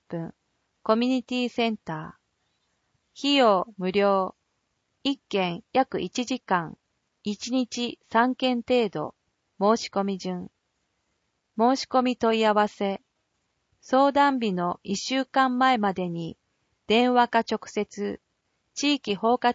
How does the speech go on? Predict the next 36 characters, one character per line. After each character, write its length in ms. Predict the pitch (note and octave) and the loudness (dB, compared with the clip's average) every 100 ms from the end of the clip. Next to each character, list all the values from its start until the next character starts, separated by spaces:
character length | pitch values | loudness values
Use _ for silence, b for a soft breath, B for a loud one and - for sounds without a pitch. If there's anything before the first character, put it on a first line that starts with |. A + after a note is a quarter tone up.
| - - | -4 -2
ケ 200 | A#3+ F#3+ | 0 0
ア 40 | |
推 320 | E3+ A3 A3+ | -2 -2 -2
進 340 | - G#3 G3+ F#3+ | -4 -6 -6 -6
課、 340 | F#3+ F3+ - _ _ _ _ _ _ | -6 -6 -8 _ _ _ _ _ _
内 260 | G#3 A3+ A#3+ | 2 2 0
線 420 | - A3+ G#3+ G#3 _ _ _ _ | -2 -2 -2 -6 _ _ _ _
四 300 | A3 B3+ B3+ | 2 2 2
六 260 | C4 - F3+ | 0 -2 -6
三。 480 | - E3 E3+ F3 G3+ _ _ _ _ _ _ _ _ _ _ _ _ _ _ _ _ _ _ _ _ | -8 -10 -10 -14 -18 _ _ _ _ _ _ _ _ _ _ _ _ _ _ _ _ _ _ _ _
平 280 | C4+ D4 C#4+ | 2 2 2
成 260 | D4 C#4+ | 0 0
三 300 | - C#4+ C#4+ | 0 0 0
十 160 | A#3+ G3+ | -2 -4
一 280 | F#3 A3+ G#3+ | -4 -4 -2
年 300 | F#3 F3 - | -2 -6 -10
一 260 | - G#3 C4 | -10 -6 0
月 220 | C4+ C4+ | 2 2
三 300 | - C#4 C4+ | 0 0 0
十 180 | A3+ F#3 | -2 -6
一 240 | F3 - | -6 -4
日 300 | A3 G#3+ G#3+ | -2 -2 -2
木 280 | F#3+ G3 C4+ | -2 -2 0
曜 240 | C4 C4 A#3 | 2 2 2
日 160 | F#3+ | -2
に、 320 | E3+ E3 E3+ - _ _ _ _ _ | -6 -8 -10 -16 _ _ _ _ _
東 540 | - A#3 C#4 - D4 | -2 2 2 2 -2
生 40 | C#4+ | 0
駒 340 | B3+ G3+ F3 F3 | 2 2 0 -2
自 160 | - | -6
転 280 | F#3+ C4 C4+ | 0 0 2
車 180 | - F#3 | 0 -2
駐 260 | - A3 | 0 -2
車 200 | A3 A3 | 0 0
場 320 | G#3 G#3+ G#3 G3+ | 2 2 2 2
を 260 | G3 G3 | 0 -2